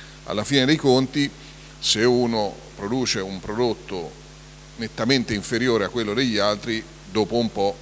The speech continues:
lo vorranno, perché le armi, noi non, non possiamo pensare a, ad oggi che ci facciamo grandi con otto milioni di baionette, come diceva Mussolini, e poi si è visto che otto milioni di baionette già settanta anni, ottanta anni fa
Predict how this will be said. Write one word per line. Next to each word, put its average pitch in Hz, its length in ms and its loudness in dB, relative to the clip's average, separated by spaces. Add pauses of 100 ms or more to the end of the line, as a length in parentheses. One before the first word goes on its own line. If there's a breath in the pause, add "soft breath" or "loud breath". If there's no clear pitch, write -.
(380)
lo 95 100 -8
vorranno, 98 500 0
perché 92 300 -8
le 113 140 6
armi, 101 440 4 (680 loud breath)
noi 113 200 4
non, 101 180 2 (760)
non 95 120 -10
possiamo 131 460 6
pensare 104 560 4
a, 104 200 6
ad 95 220 4
oggi 107 480 4
che 107 280 -2 (180)
ci - 160 -6
facciamo 104 440 2
grandi 98 440 0
con 95 220 -2
otto 104 300 0
milioni 98 220 2
di 95 80 2
baionette, 95 640 2
come 92 160 -2
diceva 95 220 0
Mussolini, 95 460 0
e 90 60 -2
poi 98 160 4
si 104 100 0
è - 20 0
visto 90 340 -4
che 82 100 -6
otto 95 280 -6
milioni 104 220 -2
di 98 80 0
baionette 101 520 -2
già 104 180 4
settanta 101 500 2
anni, 110 200 0
ottanta 110 440 2
anni 113 160 6
fa 113 240 4